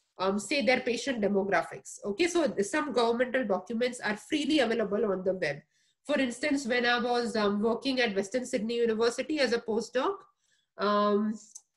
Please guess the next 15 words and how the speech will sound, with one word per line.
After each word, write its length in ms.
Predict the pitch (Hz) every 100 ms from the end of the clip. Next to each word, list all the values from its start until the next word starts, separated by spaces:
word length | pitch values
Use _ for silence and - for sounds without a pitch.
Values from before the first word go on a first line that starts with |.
| _
I 120 | 196
was 140 | 220 214
working 500 | 220 277 277 359 349
in 180 | 226 254
the 180 | 277 202
Wulundali 480 | 240 262 254 269
Shire. 400 | 269 247 170 165
Now, 140 | 180 208
Wulundali 580 | 202 262 302 320 320 240
is 140 | 226
a 60 | 247
very, 280 | 185 254
very 220 | 269 277 285
small 340 | - 226 233
little 340 | 254 240 254